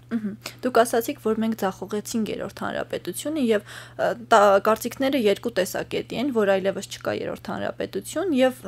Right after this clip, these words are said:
այն շարունակում է ծանր վիճակում, վիրավորված վիճակում դեռևս գոյություն ունենալ։ Ը, իմ կարծիքով էլ չկա Երրորդ Հանրապետություն և մինչև Չորրորդ Հանրապետության անցնելը, որը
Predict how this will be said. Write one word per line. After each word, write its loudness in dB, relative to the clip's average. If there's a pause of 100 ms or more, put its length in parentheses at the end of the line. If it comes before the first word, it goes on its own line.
(120)
այն 2 (100)
շարունակում 0
է 0
ծանր -4
վիճակում, -4
վիրավորված 0
վիճակում -4
դեռևս -2
գոյություն -4
ունենալ։ -4
Ը, -12
իմ 4
կարծիքով 2
էլ -4
չկա 0
Երրորդ -4
Հանրապետություն -2
և 6
մինչև 4
Չորրորդ 2
Հանրապետության -2
անցնելը, -2
որը 4